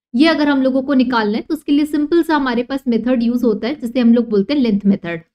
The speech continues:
तो अभी हम जो figure out करने वाले हैं that is about the dictionary length। तो मैं इसे proper heading के format में लिख देती हूँ पहले। ऑलराइट, तो अभी यहाँ पे dictionary length को अप्लाई करने के पहले हमें यहाँ पे जाहिर सी बात एक डिक्शनरी बनानी होगी।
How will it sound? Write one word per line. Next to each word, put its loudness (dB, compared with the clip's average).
तो -8
अभी 4
हम 2
जो 0
figure 2
out 0
करने -2
वाले 2
हैं 0
that -2
is 0
about 0
the -2
dictionary 0
length। 0
तो -4
मैं 2
इसे 0
proper -2
heading 2
के 0
format -2
में -2
लिख 0
देती 0
हूँ 0
पहले। 0
ऑलराइट, 0
तो -6
अभी 0
यहाँ 0
पे -2
dictionary -2
length 2
को -4
अप्लाई -2
करने -4
के -2
पहले -2
हमें 0
यहाँ 0
पे -2
जाहिर 0
सी -6
बात -2
एक -2
डिक्शनरी 0
बनानी 2
होगी। 0